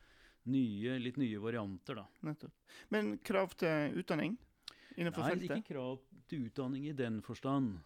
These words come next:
Speaker 1: Eh, men alle norske fosterforeldre må jo gå gjennom kursing, et
Speaker 2: Mhm.
Speaker 1: såkalt Pride-kurs, hvor de lærer om, eh, ja,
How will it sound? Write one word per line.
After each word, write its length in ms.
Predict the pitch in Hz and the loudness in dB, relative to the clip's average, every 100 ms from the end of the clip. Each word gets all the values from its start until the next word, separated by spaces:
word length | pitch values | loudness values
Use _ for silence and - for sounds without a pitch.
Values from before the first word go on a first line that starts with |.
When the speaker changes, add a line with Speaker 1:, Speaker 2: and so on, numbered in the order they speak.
| _ | _
Speaker 1:
Eh, 580 | - 123 120 123 120 117 123 120 120 | -12 -8 -6 -6 -6 -6 -8 -12 -8
men 320 | 120 135 143 156 | -4 -2 -2 -2
alle 400 | 160 160 160 123 160 160 160 | -4 -2 -2 -2 -4 -6 -6
norske 260 | 156 - | -8 -8
fosterforeldre 460 | 139 135 104 110 123 | -10 -10 -10 -8 -4
må 140 | 135 113 | -4 -4
jo 120 | 127 | -4
gå 140 | 123 123 | -4 -4
gjennom 500 | 113 113 120 123 123 120 | -4 -4 -4 -4 -6 -4
kursing, 460 | 135 110 160 247 | -4 -4 -4 -4
et 80 | 202 | -2
Speaker 2:
Mhm. 80 | 151 151 | -2 -2
Speaker 1:
såkalt 240 | 180 - | -6 -10
Pride-kurs, 680 | - 110 101 98 156 220 - - _ _ _ | -6 -6 -6 -10 -12 -10 -14 -20 _ _ _
hvor 120 | 127 | -12
de 100 | 143 | -8
lærer 320 | 139 107 107 110 | -4 -4 -4 -4
om, 240 | 101 104 | -4 -4
eh, 340 | 104 107 110 101 - - - - - _ _ _ | -4 -6 -6 -8 -14 -20 -20 -20 -20 _ _ _
ja, 120 | - | -20